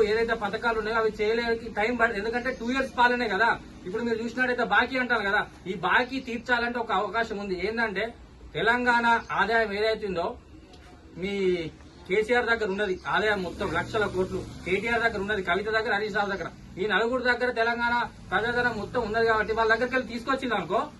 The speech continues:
అందరికీ బాకీ లేకుండా కాంగ్రెస్ పార్టీ పథకాలు చేస్తుంది. తెలంగాణ పైసలు మొత్తం మీ ఇళ్ళలో పెట్టుకొని బాకీ ఉన్నది, బాకీ ఉన్నట్టు ఎడికెళ్ళి ఇస్తారు భయ్? ఖజానా ఖాళీ అయిందని రేవంత్ రెడ్డి గారు చాలా సార్లు చెప్పిండు. ఎందుకు ఖాళీ అయింది, ఎవరు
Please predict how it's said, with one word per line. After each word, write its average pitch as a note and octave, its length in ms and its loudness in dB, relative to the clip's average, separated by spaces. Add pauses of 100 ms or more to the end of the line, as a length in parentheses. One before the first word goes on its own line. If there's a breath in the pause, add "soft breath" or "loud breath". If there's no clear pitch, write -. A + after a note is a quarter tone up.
(180)
అందరికీ A#3 420 0 (100)
బాకీ A#3 320 2
లేకుండా A3 360 0
కాంగ్రెస్ A3 360 0
పార్టీ C4 240 0
పథకాలు G#3+ 400 0
చేస్తుంది. G3+ 220 -8 (260)
తెలంగాణ B3 400 2 (420)
పైసలు B3 340 2
మొత్తం A#3+ 260 -2
మీ A#3 120 -4
ఇళ్ళలో B3 280 6
పెట్టుకొని A3 400 2 (320)
బాకీ A#3+ 300 4
ఉన్నది, B3 240 0
బాకీ A#3 220 2
ఉన్నట్టు B3 220 2
ఎడికెళ్ళి B3 380 4 (460)
ఇస్తారు A#3+ 300 -2
భయ్? C4 140 0 (520)
ఖజానా A#3 420 2 (460)
ఖాళీ G#3+ 320 2
అయిందని G#3 300 -2
రేవంత్ G3+ 220 -4
రెడ్డి G3+ 140 -4
గారు A3+ 160 -2
చాలా F#3+ 240 0
సార్లు F#3+ 240 -2
చెప్పిండు. F3 260 -6 (100)
ఎందుకు A3 260 -4
ఖాళీ A3 260 4
అయింది, G#3 200 -4 (100)
ఎవరు A#3 160 2